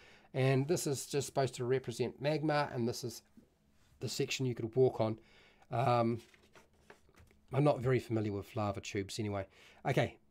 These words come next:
throne cave. So I decided I wanted to have a cave with some stairs coming up to it, and maybe a couple of statues, and a throne, uh, sitting on a, a dais. So that's what I've draw-, drawn here.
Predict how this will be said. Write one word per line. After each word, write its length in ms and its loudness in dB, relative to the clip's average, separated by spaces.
throne 460 4
cave. 340 -2
So 140 0
I 40 4
decided 380 2
I 80 4
wanted 240 2
to 100 0
have 200 -2
a 40 -4
cave 540 0
with 140 -4
some 140 -8
stairs 280 0
coming 240 0
up 140 -4
to 140 0
it, 120 -4
and 400 2
maybe 160 4
a 40 -4
couple 200 -8
of 60 -8
statues, 840 0
and 480 0
a 100 -6
throne, 440 4
uh, 160 0
sitting 320 0
on 220 0
a, 320 0
a 80 -6
dais. 520 -2
So 180 -4
that's 280 -2
what 100 0
I've 140 0
draw-, 300 -8
drawn 220 -6
here. 200 -2